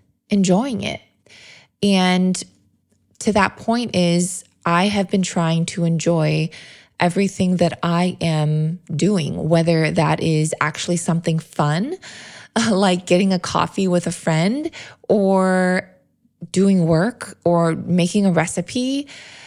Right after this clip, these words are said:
because I,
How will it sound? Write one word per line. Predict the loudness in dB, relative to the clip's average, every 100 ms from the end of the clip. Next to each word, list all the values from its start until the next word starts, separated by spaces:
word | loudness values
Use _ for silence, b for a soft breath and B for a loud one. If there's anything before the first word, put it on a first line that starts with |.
| B B _ _ _
because | -2 0 2 4 4 2 0 -4 -12 _ _ _ _ _ _ _ _
I, | 0 0 -2